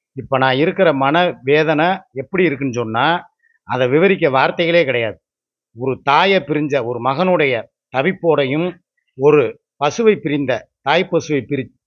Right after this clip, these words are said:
பிரிந்த ஒரு கன்றோட மனநிலையோடையும் தான் உங்க முன்னால இப்ப நான் பேசிக்கிட்டு இருக்கேன். நான் என்ன தவறு செஞ்சேன்? பிரச்சனை யாருக்கும் யாருக்கும். நான் முழுக்க முழுக்க இந்த வீடியோ வந்து மெர்சிமாவுக்காக மட்டும்தான் இந்த வீடியோவை நான் வந்து போஸ்ட் பண்றேன்.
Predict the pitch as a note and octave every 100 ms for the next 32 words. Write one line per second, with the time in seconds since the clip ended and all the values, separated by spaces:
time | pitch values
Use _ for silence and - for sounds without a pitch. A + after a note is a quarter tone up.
0 | - D3+ D#3 D3 C3 A2 C3+ F3+ G#3+ G3+
1 | C#3 - _ _ _ _ _ C3+ D#3+ G3
2 | F#3 E3 D3+ C#3+ C3+ C3+ F#3+ D#3 C3+ B2+
3 | D3 D#3 A#2 A2 G2+ A#2+ C3 A#2 F2+ F#2+
4 | _ _ _ _ _ - B2+ C3+ C#3+ F#3+
5 | D#3 D3 D3+ C3 A2 G#2+ - _ _ -
6 | C3+ C3+ F#3+ E3 C#3 D#3 D#3+ D#3+ C3 C3
7 | F#2+ A2 - _ _ - B2+ C3+ E3+ F3
8 | D#3+ F3 F3 D3 C3+ D#3 D3 C3+ D3 C3+
9 | C3 - E3 D3 A#2+ A#2+ A#2 A2+ - C#3
10 | D#3+ D3 A#2+ B2+ B2+ A2 G#2+ G#2 - C3
11 | - - G#2 G#2 C3+ D#3